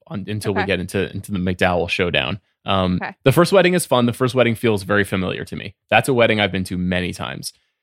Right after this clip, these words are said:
Speaker 1: Uh, the two people who are getting married seem very sweet and in love and, um, kind of, like, da-, daffy in a way, like, uh, sort of like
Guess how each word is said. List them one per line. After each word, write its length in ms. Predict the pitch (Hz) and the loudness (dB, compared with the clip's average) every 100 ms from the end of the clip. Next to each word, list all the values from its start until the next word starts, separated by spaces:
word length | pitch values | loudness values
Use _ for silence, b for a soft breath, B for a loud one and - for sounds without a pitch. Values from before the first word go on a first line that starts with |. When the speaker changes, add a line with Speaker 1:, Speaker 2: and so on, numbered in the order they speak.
| _ _ | _ _
Speaker 1:
Uh, 380 | 90 87 87 78 | -6 -4 -4 -4
the 120 | 107 110 | -4 -4
two 180 | - | -2
people 160 | 131 135 | 0 4
who 60 | 139 | 6
are 80 | |
getting 180 | 131 131 | 6 4
married 300 | 120 117 117 | 4 4 2
seem 180 | 120 101 | 0 -2
very 220 | 104 110 | 0 -2
sweet 520 | 104 - 117 131 127 - | -2 -4 -2 -2 -2 -2
and 100 | 107 | 2
in 220 | 104 101 | 2 4
love 480 | 104 104 104 104 - 113 | 4 6 4 0 -6 -6
and, 440 | 98 92 92 - - _ _ _ - | -2 0 -2 -4 -14 _ _ _ -8
um, 260 | 98 90 - _ _ _ _ _ - | -6 -6 -10 _ _ _ _ _ -12
kind 200 | - 196 | 0 2
of, 80 | 151 | 4
like, 360 | 113 104 98 - - - - | 4 2 0 -10 -20 -16 -6
da-, 360 | 98 104 113 - 117 - | -2 0 0 -2 -10 -6
daffy 720 | 95 104 143 196 196 202 202 | -2 -2 -2 -4 -4 -2 -2
in 140 | - 190 | 0 2
a 80 | 185 | 4
way, 400 | 185 202 208 180 | 4 4 2 2
like, 200 | 120 - | 0 -2
uh, 180 | 90 101 | -10 -6
sort 220 | - 127 | 0 0
of 100 | 117 | 4
like 260 | 104 92 | 2 2